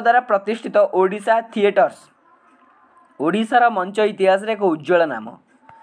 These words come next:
ତ ପିଲାମାନେ, ଏଇ ଯୋଉ ଦଳ ବେହେରା ବିଷୟରେ ଆମେ ଜାତୀୟ ସଂଗ୍ରାମର ଆଦ୍ୟ ପର୍ଯ୍ୟାୟରେ ତ୍ୟାଗ ଓ ତିତିକ୍ଷାର ପ୍ରତୀକ-,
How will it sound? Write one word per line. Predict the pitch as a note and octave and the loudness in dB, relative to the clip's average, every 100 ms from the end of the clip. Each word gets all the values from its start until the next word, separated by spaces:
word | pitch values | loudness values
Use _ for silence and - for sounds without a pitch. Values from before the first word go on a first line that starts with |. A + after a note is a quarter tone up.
| _ _ | _ _
ତ | D#3+ | -4
ପିଲାମାନେ, | F#3 F#3+ G#3+ - | 0 -2 -2 -4
ଏଇ | F#3+ | -4
ଯୋଉ | G3 A#3+ | -4 -4
ଦଳ | F#3 E3 F#3 | 0 2 2
ବେହେରା | G#3+ G#3+ | 0 -2
ବିଷୟରେ | G3 F#3 F3 F#3 B3 - _ _ - | -2 -2 0 0 -2 -6 _ _ -2
ଆମେ | D#3+ G3 | -2 0
ଜାତୀୟ | G#3 F#3 F3 - A3 A3+ A3 A3+ | -2 -2 -2 -4 -4 2 2 2
ସଂଗ୍ରାମର | A3 F3+ F3+ G3 G#3+ A3 | 0 -2 0 0 2 2
ଆଦ୍ୟ | F3+ - F#3 G3+ | 0 -2 -4 -2
ପର୍ଯ୍ୟାୟରେ | A3 G3 F#3 G3+ G3 | 0 -2 0 0 0
ତ୍ୟାଗ | G3+ F#3+ F3+ F#3 | -2 0 0 2
ଓ | G#3+ | 0
ତିତିକ୍ଷାର | G#3+ F#3 F3 F#3 A3+ G3 | 0 -6 -6 -4 -2 0
ପ୍ରତୀକ-, | G3 - F3+ F#3 F#3+ G#3 - F3 | 0 -2 -2 -2 -4 -4 -4 -14